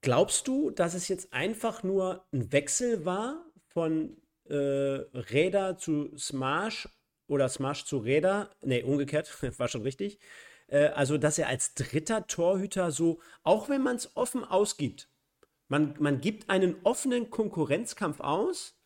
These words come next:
aber da kommt ja keiner aus der zweiten Liga als Ersatztorhüter und setzt sich dann eine Liga tiefer als Ersatztorhüter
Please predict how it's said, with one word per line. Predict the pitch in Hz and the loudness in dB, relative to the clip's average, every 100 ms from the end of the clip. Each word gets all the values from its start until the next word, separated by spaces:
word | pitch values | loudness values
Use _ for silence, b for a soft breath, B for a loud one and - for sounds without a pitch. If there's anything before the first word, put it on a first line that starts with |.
| B B B | B B B
aber | 156 170 | 2 4
da | 160 | 2
kommt | - 302 - | 2 0 2
ja | 214 | 2
keiner | 143 113 117 131 214 - | 2 0 -2 -2 -4 -4
aus | - | -8
der | 151 | -6
zweiten | - - 160 208 185 | -4 0 0 0 -2
Liga | 139 156 208 262 - | 0 0 0 -4 -2
als | 123 - - _ _ - | -4 -4 -10 _ _ -6
Ersatztorhüter | 104 120 135 - 180 180 196 233 320 339 b b b - | 0 0 0 0 4 4 4 2 0 -4 b b b 0
und | 151 | 2
setzt | 190 196 | 2 0
sich | 202 - | -4 0
dann | 175 175 156 | 2 2 0
eine | 160 | 2
Liga | 156 156 175 156 | 2 2 2 2
tiefer | 147 - 392 - 113 | 2 0 0 0 -2
als | 113 - | -4 -6
Ersatztorhüter | 107 117 110 - 117 110 110 139 247 | -6 -6 -8 -6 -4 -4 -4 -6 -6